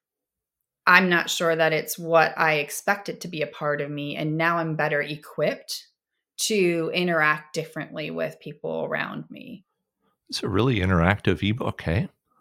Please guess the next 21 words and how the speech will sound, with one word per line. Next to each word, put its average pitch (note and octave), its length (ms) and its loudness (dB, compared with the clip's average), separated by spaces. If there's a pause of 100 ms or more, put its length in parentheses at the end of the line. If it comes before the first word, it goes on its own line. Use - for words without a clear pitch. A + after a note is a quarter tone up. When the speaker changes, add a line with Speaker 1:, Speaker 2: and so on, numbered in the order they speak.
(220)
Speaker 2:
This, - 180 -2
uh, F#3 140 4
Speaker 1:
Mm-hmm. F3 60 2
Speaker 2:
obviously, G2+ 580 2 (120)
I, - 280 -4
I C#3 60 2
don't A2+ 180 0
want F#2+ 200 2
to F#2+ 80 0
say F#2+ 220 4
that F#2 180 2
you're G#2+ 120 4
biased. A#2 500 6
Uh, - 220 0
ob-, G2+ 260 0
obviously, F2 640 0
uh, F2 100 2
y-, G2+ 320 -4
you'll A2 220 2
love F2+ 220 6
it, - 160 -2